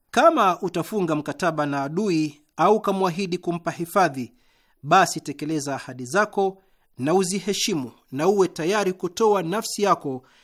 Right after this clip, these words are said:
katika kutekeleza ahadi hizo. Kamwe usivunje ahadi na makubaliano na usifanye hiana katika ahadi." Katika sehemu nyingine ya barua yake kwa Malik al-Ashtar,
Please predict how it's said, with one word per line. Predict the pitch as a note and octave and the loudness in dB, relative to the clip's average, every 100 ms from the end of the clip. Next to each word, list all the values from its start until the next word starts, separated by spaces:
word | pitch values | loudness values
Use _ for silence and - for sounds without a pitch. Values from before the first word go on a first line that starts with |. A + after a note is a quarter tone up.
| _ | _
katika | - F#3 G#3+ D3 | -6 -4 -4 -6
kutekeleza | C#3+ C#3 C#3 C3+ A#2+ A#2+ | -8 -10 -8 -6 -6 -8
ahadi | A2 A#2 | -12 -14
hizo. | B2 G#2+ A2+ _ _ _ | -14 -16 -18 _ _ _
Kamwe | - A#3+ A3+ G#3+ G3+ G3+ | 4 4 4 0 -2 -2
usivunje | G3 - F3+ G#3 F#3+ F3 | -4 -2 -2 0 0 0
ahadi | D#3+ F#3+ E3+ D3+ | -2 0 -2 -2
na | C#3+ | -4
makubaliano | C#3+ - C#3 D3 F3+ D#3+ C#3+ C3+ _ _ | -8 -8 -6 0 2 2 0 -4 _ _
na | G#2+ D3 | -4 -2
usifanye | E3 F3+ - G3 E3 | -2 -4 -2 -2 -2
hiana | C3+ E3+ D#3+ C3+ | 0 0 0 -2
katika | - - B2+ B2 | -10 -14 -14 -12
ahadi." | A2+ A#2 A#2 B2+ _ _ _ | -14 -14 -18 -20 _ _ _
Katika | F#3+ A3+ D#4+ A#3 E3+ | -6 -4 0 0 0
sehemu | - F#3 G#3+ F#3+ | -2 0 0 0
nyingine | E3+ D#3+ G3 | -2 -2 -2
ya | E3+ | -2
barua | D3+ D3 D3 | -2 -2 -2
yake | F#3 G3 F3 | -2 -2 -4
kwa | D#3+ C#3+ | -6 -4
Malik | D#3+ D#3+ C#3+ | -4 -4 -6
al-Ashtar, | C3+ E3 - B2+ - | -8 -8 -8 -10 -14